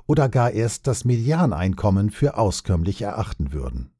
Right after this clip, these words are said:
Einig sind sich wieder alle, dass die Quote derartiger Armutsgefährdung nicht etwa stagniert oder sinkt, sondern ansteigt.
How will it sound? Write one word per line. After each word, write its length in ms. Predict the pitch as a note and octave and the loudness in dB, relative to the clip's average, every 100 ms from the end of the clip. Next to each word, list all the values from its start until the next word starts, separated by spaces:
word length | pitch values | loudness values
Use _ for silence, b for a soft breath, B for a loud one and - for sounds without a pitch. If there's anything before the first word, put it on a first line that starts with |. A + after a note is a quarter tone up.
| _ _ _ _ _ _ - | _ _ _ _ _ _ 0
Einig 600 | A#2 A2+ C3+ E3+ - - | 2 4 4 2 -2 -4
sind 260 | C3+ C#3 | 2 2
sich 300 | - C#3 - | 2 -2 -2
wieder 300 | C3+ B2+ B2+ | 0 2 2
alle, 300 | A#2 C3 E3 | 2 4 4
dass 300 | F3+ A2+ - | 4 0 0
die 220 | - G2 F#2 | -2 -4 -4
Quote 480 | - A2+ B2 A#2+ | 0 2 2 2
derartiger 720 | G2+ C3+ A2 G2+ G2+ F#2+ F2 - | 2 0 0 -2 -2 -2 -2 -2
Armutsgefährdung 960 | B2 A2+ G#2+ - G#2+ A2 G2+ F#2+ B2+ | 0 0 0 -4 -2 0 0 0 0
nicht 220 | G#2+ G#2 - | 2 0 -2
etwa 280 | F#2+ G2+ | -4 -2
stagniert 800 | F2+ - F#2+ F2+ F#2 G2 G#2 B2+ | -2 -2 -2 0 2 4 2 0
oder 220 | G2 F#2+ F2 | -2 0 0
sinkt, 380 | G#2+ F2+ A#2 | 2 2 0
sondern 540 | - - G2+ E2+ F#2 G#2 | -6 -2 0 2 0 -2
ansteigt. 840 | G#2 F2+ - - C2+ C2 - - | -2 -2 -2 -4 -6 -6 -12 -16